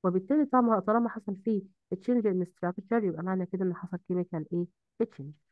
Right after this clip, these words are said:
يلا بينا مع بعض نحل الأسئلة دي عشان نطمئن ان انتوا فهمتوا الكلام اللي انا شرحته. يلا بينا.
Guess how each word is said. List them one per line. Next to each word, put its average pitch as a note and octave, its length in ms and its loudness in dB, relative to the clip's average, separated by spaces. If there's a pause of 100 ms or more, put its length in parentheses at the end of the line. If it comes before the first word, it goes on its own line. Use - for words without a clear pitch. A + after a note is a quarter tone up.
(260)
يلا G#3+ 220 8
بينا A3 180 2
مع F#3+ 160 0
بعض C#4 380 2
نحل G3 380 0
الأسئلة G3 400 2
دي A#3+ 120 -2
عشان G#3 320 0
نطمئن G3 480 2
ان A3 160 4
انتوا A3 200 0
فهمتوا G#3+ 440 0 (520)
الكلام E3+ 380 0
اللي D3+ 140 -2
انا D#3 120 -2
شرحته. B3+ 520 0 (280)
يلا G3 180 -2
بينا. A#3+ 280 0